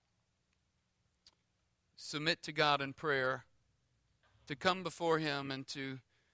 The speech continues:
evaluate your own heart. Maybe you've already been doing that this morning, evaluating your own heart, your own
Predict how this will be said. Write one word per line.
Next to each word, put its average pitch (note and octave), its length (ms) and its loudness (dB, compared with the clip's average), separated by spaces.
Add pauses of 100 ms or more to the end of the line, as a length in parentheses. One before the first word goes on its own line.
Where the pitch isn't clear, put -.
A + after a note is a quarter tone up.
(240)
evaluate D#3+ 560 4
your D3 140 -4
own D3 140 -4
heart. C#3 260 0
Maybe D3+ 220 -2
you've D#3+ 120 -8
already D#3 180 0
been C3+ 160 -8
doing C3 260 -6
that B2 180 -4
this - 220 -10
morning, B2+ 260 -8
evaluating D3 560 -2
your C3+ 120 -6
own C3+ 120 -6
heart, C3 300 -2
your B2+ 120 -10
own C3 240 -6